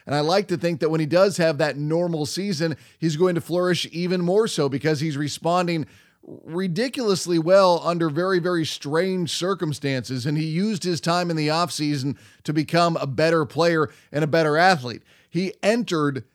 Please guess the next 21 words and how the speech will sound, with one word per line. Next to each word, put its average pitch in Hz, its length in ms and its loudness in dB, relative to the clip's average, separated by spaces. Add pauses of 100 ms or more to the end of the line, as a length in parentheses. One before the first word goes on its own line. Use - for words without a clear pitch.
(100)
as 160 300 2
a 156 80 2
physical 196 560 0
skill 185 400 0
set 151 500 0
that 147 160 -2
was 156 280 0
able 170 400 2
to - 160 -6
be 165 120 0
molded 165 640 2
and 147 400 -2
built 170 300 0
into 156 240 -2
something 147 400 -2
more. 165 420 4 (300)
And 165 260 0
he 165 120 2
has 160 160 2
made 170 280 2
good 170 300 4